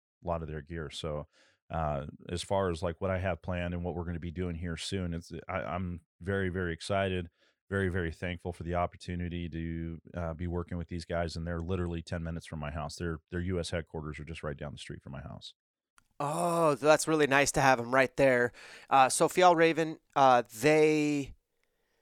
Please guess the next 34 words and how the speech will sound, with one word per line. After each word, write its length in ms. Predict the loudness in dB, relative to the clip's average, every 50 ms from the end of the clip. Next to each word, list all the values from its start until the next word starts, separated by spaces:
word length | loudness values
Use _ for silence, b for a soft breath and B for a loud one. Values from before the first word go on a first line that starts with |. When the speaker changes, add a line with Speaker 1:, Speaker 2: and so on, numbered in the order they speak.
| _ _ _ _ _ _ _ _ _ _ _
Speaker 2:
not 240 | 2 2 2 4 6
really 240 | 4 6 6 6
known 280 | 6 6 4 4 4 2
for 200 | -2 -4 -4 -2
their 160 | 0 0 -2
hunting 480 | 0 0 -2 -4 -4 -4 -6 -6 -6 -4
side. 480 | -4 -2 4 8 8 10 10 8 6
Is 160 | 4 2 2 6
that 180 | 6 6 6
somewhere, 400 | 6 2 0 0 2 4 4 6 6
is 120 | 4 8
that 160 | 8 8 8
a 60 | 8
direction 400 | 6 6 6 6 6 6 0 2
that 180 | 4 4 4 6
that 240 | 6 6 6 6 4
brand 260 | 2 2 2 2 0
is 120 | -2 -4
trying 260 | 0 2 2 2 4 2
to 80 | -2
get 220 | -2 -2 0 2 2
into 340 | 0 -2 -2 -4 -2 -2
a 20 | 0
little 240 | 2 2 2 2 4
bit? 180 | 6 4 6 6
Like, 160 | 4 2 2
will 80 | 2
they 100 | 2 4
have 220 | 4 4 4 4 2
a 60 | 0
Fial 380 | -2 0 2 4 6 6 6 6
Raven 380 | 6 4 4 2 0 -4 -6 -4 _
outdoors, 800 | 6 6 6 6 4 2 2 4 4 4 4 4 4 2 2 2
or, 260 | 2 2 2 -2 -4